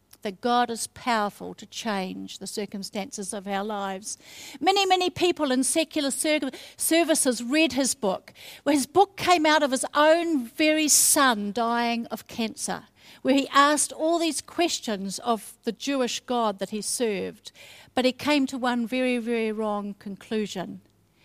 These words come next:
He believed that God was present in our pain and our difficulty,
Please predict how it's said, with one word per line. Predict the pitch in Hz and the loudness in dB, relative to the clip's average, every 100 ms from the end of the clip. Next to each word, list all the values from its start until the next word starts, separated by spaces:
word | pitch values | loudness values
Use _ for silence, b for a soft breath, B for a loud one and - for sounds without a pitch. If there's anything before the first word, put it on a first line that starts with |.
| b b | b b
He | 247 240 | 0 2
believed | 240 247 262 269 254 - | 2 4 4 4 0 -2
that | 240 - | -6 -4
God | - 254 269 277 | 0 2 2 0
was | 240 240 | -4 -8
present | - - 302 320 381 381 - - b b b | -8 -8 -4 -2 -2 -4 -10 -20 b b b
in | - 262 | -2 2
our | 262 254 | 2 0
pain | - - 269 269 262 269 262 - | -4 -2 2 4 2 2 0 -2
and | 226 220 | -2 0
our | 214 | -2
difficulty, | 202 240 254 247 208 - 196 202 | -4 -4 -4 -4 -6 -6 -6 -4